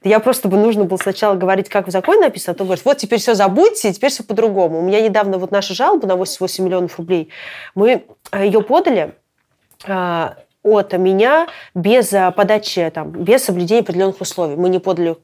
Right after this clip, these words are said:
по ко-, копии по сторонам, не подали, а, квитанцию об оплате госпошлины, чтобы ее обездвижили, и какое-то время еще прошло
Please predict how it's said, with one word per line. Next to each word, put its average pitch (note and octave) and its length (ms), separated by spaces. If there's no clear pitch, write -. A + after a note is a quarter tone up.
по F3+ 100
ко-, - 240
копии G#3 280
по - 100
сторонам, C#4+ 540
не F#3+ 80
подали, E3+ 440
а, F3 340
квитанцию G3 440
об F3 80
оплате F3+ 220
госпошлины, B3 680
чтобы F#3+ 260
ее F#3 120
обездвижили, A#3 720
и A3+ 380
какое-то B3+ 320
время A3 180
еще G3+ 200
прошло F3+ 520